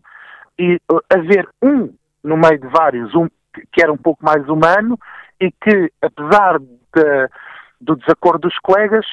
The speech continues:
eh, lá mandava o recluso ir, eh, à enfermaria tomar a medicação. E quantas vezes os reclusos precisam de ter acesso à medicação, precisam de ir à, à enfermaria por alguma lesão ou porque estão aleijados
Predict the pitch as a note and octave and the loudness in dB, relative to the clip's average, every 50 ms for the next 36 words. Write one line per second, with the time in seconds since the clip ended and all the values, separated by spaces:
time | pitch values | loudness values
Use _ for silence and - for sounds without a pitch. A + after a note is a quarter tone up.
0 | - _ - D3 C#3+ C3 - D3+ D3+ F3+ F#3+ F#3+ F#3+ F3+ F3 E3+ F#3+ F#3+ F#3+ F3 | -16 _ -6 -4 -4 0 0 2 2 4 2 2 0 -2 0 0 0 0 0 0
1 | E3 F3+ F3+ F3+ F3+ F3 E3 - - - - F3+ F#3+ G3 F3+ E3+ - G3 - - | 0 0 0 0 0 -2 -2 -4 -4 -2 0 0 0 0 0 -4 -10 -16 -20 -20
2 | - _ _ _ _ - F3+ F3+ F#3 E3+ F3 E3+ E3 E3 E3 D#3+ D#3 - - D#3+ | -20 _ _ _ _ -2 0 0 0 0 0 0 0 0 0 -2 -2 -2 -2 -2
3 | D#3 D#3 - - - D3+ D3+ D3+ D3 D3 E3+ E3+ E3+ D#3+ - _ - D3 D3+ D#3 | -2 -2 -4 -6 -8 -6 -2 0 0 0 0 0 0 0 -2 _ -4 0 2 2
4 | D#3 D3+ D3 C#3+ C#3+ - - C#3 C#3 C#3 C#3 C3+ - - B2 - - - B2 A2 | 2 2 2 0 -2 -4 -6 -8 -8 -8 -10 -10 -8 -8 -10 -6 -2 -2 -2 -2
5 | - _ E3+ - - C4 A#3 G#3+ - F3+ E3 C#3+ - E3+ G3 G3+ E3 A2 F2+ - | 0 _ -2 0 2 0 0 0 0 -4 -4 -4 0 0 0 2 0 -2 -6 -12
6 | - - - - - - - - - - _ E3 C3+ D3+ D3+ - - F#3 F#3 F3 | -16 -16 -16 -18 -20 -20 -20 -20 -20 -14 _ -8 -4 -4 -4 -2 -2 -2 -2 -2
7 | - - - - - - G#3+ G#3 F3+ - D#3 C#3+ C3+ A#2+ - - - - D3 C#3 | -4 -10 -14 -16 -6 -2 -2 -2 0 0 -2 -2 -2 -4 -8 -12 -4 -2 0 0
8 | C#3 - - D#3 C#3+ C3+ - - C3 B2 B2 B2+ B2 - - A#2+ - - - C3 | 0 -2 -2 -2 -4 -4 -4 -6 -8 -8 -6 -10 -12 -8 -8 -8 -8 -2 0 2
9 | B2+ C#3+ E3 D#3+ - - - _ _ - - D#3+ C#3 C#3 D3+ D#3 F3+ F3+ E3+ - | 2 2 0 -2 -6 -12 -20 _ _ -8 -8 -4 -2 0 2 2 2 2 0 -2
10 | - - - - C#3 C3+ C3+ A#2+ - D3 C3 C3 C3+ C#3 D3+ E3+ D#3+ C#3+ - _ | -4 -10 -6 -4 -2 -2 -2 -4 -4 -6 -2 0 0 0 0 0 0 -2 -2 _
11 | C3+ C3 C3 B2+ B2 A#2+ B2+ B2+ B2+ B2+ A#2+ A#2 A2+ G#2+ - _ - - - - | -4 0 0 0 2 0 -2 -4 -2 0 0 0 0 0 -4 _ -18 -20 -20 -20
12 | - _ A2 A#2 A#2+ G#2+ B2 E3 E3+ F3 E3+ C3+ C3 A#2 - A#2+ - - - - | -16 _ -8 -8 -4 2 4 4 4 4 2 0 -2 -2 -6 -10 -10 -10 -4 -2
13 | C#3 C3 B2+ B2+ B2 A#2 A2+ C3+ C#3+ D#3+ F3 - - | -2 0 0 0 0 2 2 2 2 2 0 -2 -8